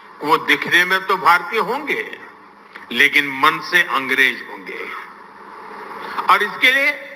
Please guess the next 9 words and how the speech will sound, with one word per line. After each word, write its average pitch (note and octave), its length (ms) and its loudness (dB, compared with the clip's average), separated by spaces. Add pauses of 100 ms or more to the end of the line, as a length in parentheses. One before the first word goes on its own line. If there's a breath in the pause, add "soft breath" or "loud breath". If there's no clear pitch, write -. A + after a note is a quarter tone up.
(880 loud breath)
मैकाले G#3+ 640 4
ने C#4+ 180 0
भारतीय G#3+ 600 2
शिक्षा G3 380 -2
व्यवस्था F3 500 2
में A3 280 2
आमूलचूल F3+ 600 0
परिवर्तन D#3+ 640 -2
नहीं, G3+ 200 -4